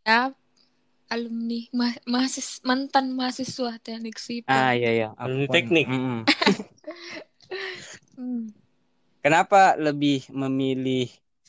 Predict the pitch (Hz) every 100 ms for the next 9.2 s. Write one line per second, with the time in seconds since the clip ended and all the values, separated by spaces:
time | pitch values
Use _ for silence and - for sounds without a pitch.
0 | _ _ 123 123 123 120 123 120 120 -
1 | _ _ _ _ - 127 123 135 135 143
2 | 139 131 123 120 120 120 120 113 120 117
3 | 120 120 120 120 117 - - _ _ _
4 | - 117 117 - 117 110 110 151 147 120
5 | - 123 131 139 135 - _ - 127 127
6 | 139 - 135 120 113 117 120 117 113 110
7 | - _ _ _ _ _ _ _ 104 -
8 | 110 117 110 - 110 131 139 131 110 104
9 | 98 _